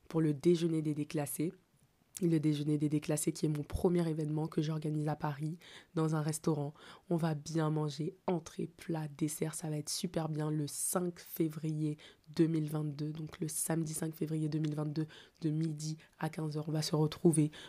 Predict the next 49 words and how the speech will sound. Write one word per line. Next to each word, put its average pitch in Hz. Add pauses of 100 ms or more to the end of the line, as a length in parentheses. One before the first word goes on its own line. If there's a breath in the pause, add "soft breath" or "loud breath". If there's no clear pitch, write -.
pour 160
faire 160
un 156
gros 160
networking, 165 (240 loud breath)
pour 160
réseauter 165
ensemble, 156 (180 loud breath)
pour 160
discuter 156
ensemble, 156
pour 156
parler 160
mindset, 156
business, 151
carrière 156
et 156
tout -
ce -
que -
vous 156
voulez, 151 (160)
tous 226
les 170
sujets 156
que 156
vous 147
kiffez. 156 (160)
Vous 175
voyez 175
ce 202
genre 165
de 156
lieu ? 165 (100)
Ben, 160
c'est 156
un 165
endroit 170
où 180
vous 170
allez 151
pouvoir 156
rencontrer 151 (400 loud breath)
d'autres 160
personnes 165
de 165
la 151
génération 156
déclassée. 151